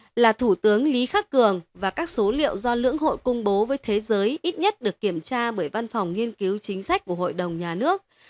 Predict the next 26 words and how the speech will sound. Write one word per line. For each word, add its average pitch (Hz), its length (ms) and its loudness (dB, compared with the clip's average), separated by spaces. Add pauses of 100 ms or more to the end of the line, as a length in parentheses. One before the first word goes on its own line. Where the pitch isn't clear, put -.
(200)
Vậy 220 220 2
còn 220 200 0
cần 202 240 0
Cai 294 200 0
Xin 294 300 0
đưa 277 120 2
ra 262 140 0
thêm 262 300 -2
bằng 190 180 0
chứng 220 260 -2
sao? 277 280 4 (1080)
Hồng 226 300 6
Nhị 220 160 2
Đại 214 280 6
Trần 208 320 0
Bình 190 300 2
nói 180 200 2
trong 285 220 -2
một 190 180 0
cuộc 180 160 2
phỏng 170 280 -4
vấn, 190 240 0 (580)
"Bất - 220 0
kể 202 180 4
bề 196 260 2
ngoài 202 420 4